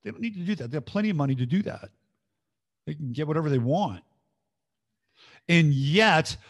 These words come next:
they, in many ways, they're resorting to the same message and the same subliminal conditioning that's taking place, meaning that you can commit murder and then you can get away with it.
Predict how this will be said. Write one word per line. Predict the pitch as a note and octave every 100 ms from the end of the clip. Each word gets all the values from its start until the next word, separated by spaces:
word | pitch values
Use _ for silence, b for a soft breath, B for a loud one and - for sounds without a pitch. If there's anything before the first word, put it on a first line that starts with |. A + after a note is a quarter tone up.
| b _
they, | C#3+ D#3+ D#3 - -
in | C#3+ C3+ D3
many | D3+ F3+ A#3+
ways, | F#3 G3+ F#3 B2
they're | D#3+
resorting | C#3 C#3 A#2+ A2+ D3+ G#3+ G3 A2+ A#2 C3+ C#3 _ _ _ _ _ _ _ _ _ _
to | - D#3+
the | C3 C3
same | - - F3 F3 F3+ F3+ E3+ _ _ _ _ B2+
message | B2 C3 D#3 D3+ - A2 F2 - -
and | D3 C3+
the | B2+
same | - E3+ E3
subliminal | - C3+ A2 C#3+ D#3 D3+
conditioning | B2 C3 A#2 C3+ A2 B2 A2 A2 A2+ b b b b -
that's | C3 -
taking | - D#3 - C3
place, | G#2+ - B2+ G#2 - - _ _ _
meaning | D3 A3 F#3 D3+ D3 C#3+ - b b _
that | C#3+ A2+
you | D#3+ G3+
can | A3 -
commit | F#3 E3+ F3+
murder | G#3 D3+ B2 B2+ D#3+
and | - D3+
then | E3+
you | D#3
can | D#3 F#3
get | D#3 E3
away | A#3 C#4 D#4+
with | G3+
it. | G#2